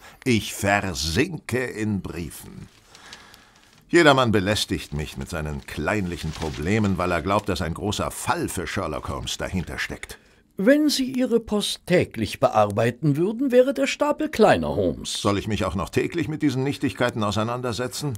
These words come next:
Speaker 2: Wie Sie meinen. Mir ist es ganz recht so, Holmes. Immerhin versetzt mich dieser Briefstapel in die glückliche Lage, die Times endlich vor Ihnen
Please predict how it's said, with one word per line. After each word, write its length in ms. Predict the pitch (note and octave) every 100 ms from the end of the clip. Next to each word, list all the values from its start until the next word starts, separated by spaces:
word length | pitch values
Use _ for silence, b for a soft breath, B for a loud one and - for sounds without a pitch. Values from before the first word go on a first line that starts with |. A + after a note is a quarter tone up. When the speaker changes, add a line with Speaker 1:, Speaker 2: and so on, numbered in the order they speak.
| -
Speaker 2:
Wie 220 | - C#4+
Sie 160 | - F3
meinen. 560 | A#2 F#2+ - - - -
Mir 260 | F3 F#4
ist 120 | F4
es 120 | E4 -
ganz 220 | C#4+ A3
recht 260 | C#3+ -
so, 200 | - C2
Holmes. 500 | D#3 C#3+ - - - b b b _
Immerhin 460 | B2 B2 A#2+ F3 D4+
versetzt 480 | F3 D3+ D#3+ -
mich 140 | D#3 -
dieser 240 | D#3 C#3
Briefstapel 760 | A2 C3 A#3+ - - - - A#3
in 80 | F3
die 120 | C#3+
glückliche 440 | G#3+ D4 B3 A3+
Lage, 320 | G3+ F#3 F#3
die 160 | F3 E3
Times 380 | D#3 G3 C4 -
endlich 460 | - A3 G#3+ G#3+
vor 360 | - - D#4 D4+
Ihnen 400 | G3 F3+ C3+